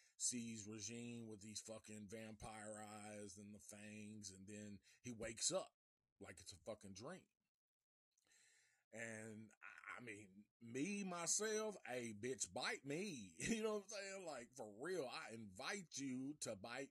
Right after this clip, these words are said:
me. <laughs> 'Cause, man, she is so fucking bad. Like, uh, you know, again, Julie Carmen, uh, to this day is, is still absolutely gorgeous.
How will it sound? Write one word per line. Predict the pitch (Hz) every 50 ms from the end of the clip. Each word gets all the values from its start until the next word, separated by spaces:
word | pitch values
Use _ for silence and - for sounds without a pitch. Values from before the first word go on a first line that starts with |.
| _ -
me. | 135 139 139 123 110 95 - - -
<laughs> | 120 - 196 202 190 160 131 110 123 120 101 110 - -
'Cause, | 120 107 101 98 95 90 - - - - - - - - - _ -
man, | 104 143 165 156 120 90 92
she | - - 127 127 120 107
is | -
so | - - 139 131 131 123
fucking | - 120 110 101 - - 107 104 92
bad. | 120 139 156 143 120 104 90 92 92
Like, | 92 92 87
uh, | 82 92 90 87 90
you | 104 107
know, | 92 92 98
again, | 101 123 139 127 113 95 85 90
Julie | 117 117 127 127 104
Carmen, | - - 123 127 127 123 110 107 98 95 92 90 87 87 85 87 -
uh, | - 87 73 73 - - -
to | 107
this | 110 147 170 - -
day | 123 135 180 226 180 85 78 76 90
is, | 98 101 90 - - - 95
is | 98 98 -
still | - - 120 143 160 143 113 101 87 - - - - - - - - - - _ _ _ _ -
absolutely | 110 123 135 123 - 113 113 110 104 98 95 90 90
gorgeous. | 98 104 107 104 85 73 - _ - - - - -